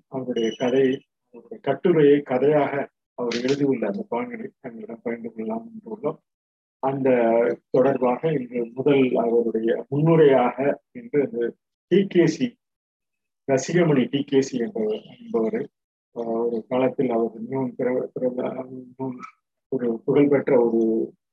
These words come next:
தன்மையை அவர் விவரித்ததை, அஹ், அவரின், அவரின் வரியில் நான் என்னுடையாக வாசிக்கிறேன். ரசிகமணி டி கே சி அவர்களை நான் முதன் முதலில் பார்த்தது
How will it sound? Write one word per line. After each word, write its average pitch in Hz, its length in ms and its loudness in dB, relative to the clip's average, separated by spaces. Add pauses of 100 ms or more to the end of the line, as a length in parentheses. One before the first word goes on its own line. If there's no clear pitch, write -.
(340)
தன்மையை 127 420 0 (220)
அவர் 117 280 -12
விவரித்ததை, 120 640 -2 (340)
அஹ், 220 300 -10
அவரின், 240 400 -6 (840)
அவரின் 135 420 -2 (840)
வரியில் 175 460 4 (480)
நான் 220 240 -6 (140)
என்னுடையாக 117 800 -4
வாசிக்கிறேன். - 560 -6 (540)
ரசிகமணி 156 680 4
டி 165 180 2
கே 165 160 4
சி 151 200 -2 (100)
அவர்களை 127 400 2 (100)
நான் 120 240 -4
முதன் 151 300 4
முதலில் 156 440 0
பார்த்தது - 400 -2